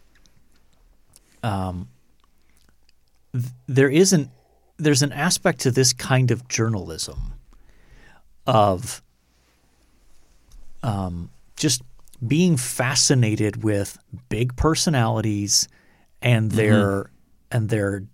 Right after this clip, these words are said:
Speaker 1: destruction, basically, and their, like, downfall.
Speaker 2: Mm-hmm.
Speaker 1: Um, and that's a cultural phenomenon.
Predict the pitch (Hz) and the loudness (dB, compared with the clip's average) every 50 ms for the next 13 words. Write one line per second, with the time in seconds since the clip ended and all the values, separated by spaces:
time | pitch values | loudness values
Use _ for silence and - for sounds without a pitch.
0 | _ _ _ - - - - - - 101 87 - - - - - - - 76 73 | _ _ _ -6 -2 -2 -2 -2 -2 -4 -6 -6 -6 -8 -8 -8 -8 -12 -12 -8
1 | - - - - - - - - - 92 95 95 - 98 90 85 85 82 - 98 | -6 -6 -6 -8 -10 -16 -16 -14 -14 -12 -12 -12 -10 -10 -10 -10 -10 -12 -12 -14
2 | - - - - - - - 85 87 - - - - - - - _ - - - | -14 -16 -20 -14 -10 -8 -8 -8 -8 -12 -14 -14 -14 -14 -18 -20 _ -20 -20 -20
3 | - - - - 127 123 117 120 110 95 - - - - - - - - - - | -18 -10 -2 2 4 4 4 4 2 0 -2 -8 -16 -20 -20 -20 -16 -8 -6 -6
4 | 98 90 87 87 - - - - - 123 143 - - 120 - - - - - 175 | -4 -4 -6 -8 -12 -14 -14 -6 -2 0 0 0 0 -4 -6 -8 -2 2 2 2
5 | - - - 135 104 90 - - 87 - - - - - - - | 2 2 -2 -2 -2 -4 -6 -10 -12 -10 -12 -16 -16 -18 -20 -20